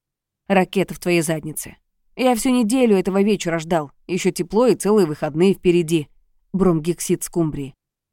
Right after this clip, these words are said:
«Иногда ожидание события приятнее, чем само событие. Меня с самого утра на ногах держат мысли о выходных. Кстати, какие у тебя на них планы?»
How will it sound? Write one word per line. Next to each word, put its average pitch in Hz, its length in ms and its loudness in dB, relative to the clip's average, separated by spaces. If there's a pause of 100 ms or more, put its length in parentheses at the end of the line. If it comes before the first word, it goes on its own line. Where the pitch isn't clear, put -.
(160)
«Иногда 196 480 0
ожидание 233 500 0
события 208 500 -2
приятнее, 208 600 -2
чем 196 160 -2
само 208 320 0
событие. 151 580 -6 (180)
Меня 247 320 0
с - 80 -6
самого 208 380 0
утра 208 320 2
на 180 120 2
ногах 170 420 -2
держат 165 400 -2
мысли 170 280 -2
о 165 80 0
выходных. 160 460 -2 (300)
Кстати, - 480 -4 (140)
какие 240 340 -2
у 180 80 0
тебя 175 240 -2
на 170 120 2
них 170 200 -2
планы?» 147 380 -2